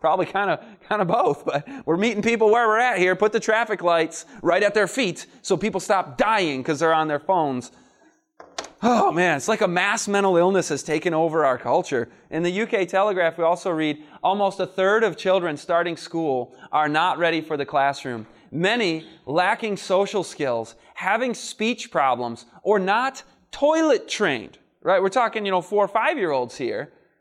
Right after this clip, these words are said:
which, by the way, if you read in Spirit of Prophecy, we don't wanna be putting our kids in school quite that early. We wanna be waiting till eight to ten to have them with, uh, the mother should be the only teacher until eight or ten.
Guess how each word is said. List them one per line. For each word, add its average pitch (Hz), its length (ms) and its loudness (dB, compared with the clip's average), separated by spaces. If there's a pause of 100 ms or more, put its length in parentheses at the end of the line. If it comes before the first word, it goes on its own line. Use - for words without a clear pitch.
(160)
which, 214 240 2
by 196 160 2
the 175 80 2
way, 175 140 4
if 151 100 -4
you 170 80 -2
read 196 160 2
in 175 80 -2
Spirit 175 240 0
of 143 80 -2
Prophecy, 165 380 -2
we 143 100 -4
don't 165 140 0
wanna 165 180 0
be 147 80 -2
putting 156 240 -4
our 135 100 -4
kids 160 220 0
in 139 80 -6
school 151 360 -4 (160)
quite 151 220 0
that 131 160 2
early. 143 240 2
We 139 140 -4
wanna 139 160 -4
be 135 100 -4
waiting 143 300 0
till 123 260 -2 (180)
eight 151 260 0
to 139 100 -12
ten 123 400 -2 (220)
to 143 140 0
have 143 220 2
them 139 160 2
with, 131 240 -2
uh, 131 160 0
the 123 100 -6
mother 139 280 0
should 135 160 -14
be 135 60 -6
the 135 100 -4
only 139 180 -2
teacher 180 360 -6
until 127 260 -6
eight 120 160 -4
or 110 60 -8
ten. 135 280 -4